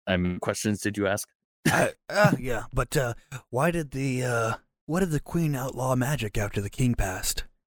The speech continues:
Speaker 1: Oh, she believes that, uh, it was his demise. Uh, she believes that, uh, he used too much energy trying to harness the magic that it ended up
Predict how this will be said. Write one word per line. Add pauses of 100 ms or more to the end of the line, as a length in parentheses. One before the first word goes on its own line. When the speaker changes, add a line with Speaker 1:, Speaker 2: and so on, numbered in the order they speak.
Speaker 1:
Oh,
she
believes
that,
uh,
it
was
his
demise. (160)
Uh, (180)
she
believes
that,
uh, (420)
he
used
too
much
energy
trying
to
harness
the
magic
that
it
ended
up